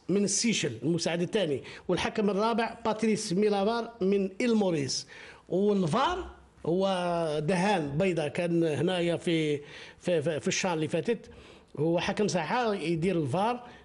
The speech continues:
من موريتانيا. آه، بيضاء من ميرو-، موريتانيا، ويساعدوا جونسون إيميليانو من أنغولا. هادو، آه، الحكام الآن، لأن، آه، كريم باش يكون على بالك،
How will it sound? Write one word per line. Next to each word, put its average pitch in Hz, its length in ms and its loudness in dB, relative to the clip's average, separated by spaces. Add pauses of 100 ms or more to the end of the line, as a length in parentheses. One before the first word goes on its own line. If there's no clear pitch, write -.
(100)
من 190 400 4
موريتانيا. 180 640 2 (280)
آه، 131 760 -2
بيضاء 175 600 0
من 170 240 2
ميرو-، 190 300 2
موريتانيا، 185 720 2 (280)
ويساعدوا 190 920 2
جونسون 185 600 0 (100)
إيميليانو 202 580 2
من 202 360 -2 (140)
أنغولا. 170 380 0 (1000)
هادو، 208 340 2 (320)
آه، 170 280 2
الحكام 214 320 -2 (220)
الآن، 320 400 0
لأن، 285 320 2 (560)
آه، 226 400 -2
كريم 254 340 0
باش 214 140 0
يكون 226 180 0
على 220 120 0
بالك، 285 240 2